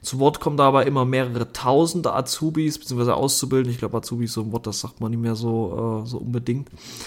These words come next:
Und aus den, äh, kommen Auszubildende zu Wort aus den, äh, laut dem Bundesinstitut für Berufsausbildung fünfundzwanzig meistgewählten Ausbildungsberufen. Das ist schon wieder etwas repräsentativer.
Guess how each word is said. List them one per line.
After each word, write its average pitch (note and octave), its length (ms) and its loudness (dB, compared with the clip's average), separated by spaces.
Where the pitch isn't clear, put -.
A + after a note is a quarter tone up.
Und B2+ 440 2
aus B2+ 280 0
den, B2+ 360 2
äh, A#2+ 400 2
kommen C3 240 2
Auszubildende B2+ 600 2
zu B2 140 -4
Wort B2 200 4
aus A#2+ 240 0
den, A#2+ 300 2
äh, A2+ 280 0
laut A#2+ 400 4
dem A#2+ 340 4
Bundesinstitut B2 1200 -2
für A#2 120 -2
Berufsausbildung A#2+ 920 -2
fünfundzwanzig B2+ 800 -2
meistgewählten G#2 720 -4
Ausbildungsberufen. - 1040 -10
Das F#2+ 120 -12
ist B2+ 180 -10
schon - 180 -12
wieder G2+ 220 -6
etwas - 340 -8
repräsentativer. G2+ 920 -8